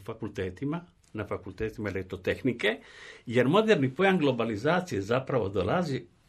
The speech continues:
svijet je bio uvijek globaliziran, filozofski gledano. Ali sad impuls globalizacije dala informatička revolucija, da je svijet umrežen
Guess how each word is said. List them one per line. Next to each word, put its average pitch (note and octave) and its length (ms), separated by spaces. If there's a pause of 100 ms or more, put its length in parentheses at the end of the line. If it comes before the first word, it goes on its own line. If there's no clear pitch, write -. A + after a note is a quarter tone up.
(120)
svijet F3 360
je D3+ 60
bio D3+ 200
uvijek A#3 220
globaliziran, E2 640 (320)
filozofski G2+ 520
gledano. D#2 420 (580)
Ali F#2 240
sad D#3+ 240
impuls C#3+ 460
globalizacije G2 760
dala A2 320
informatička G#2 720
revolucija, G#2+ 680
da G2+ 100
je - 80
svijet G#2+ 320
umrežen G2+ 520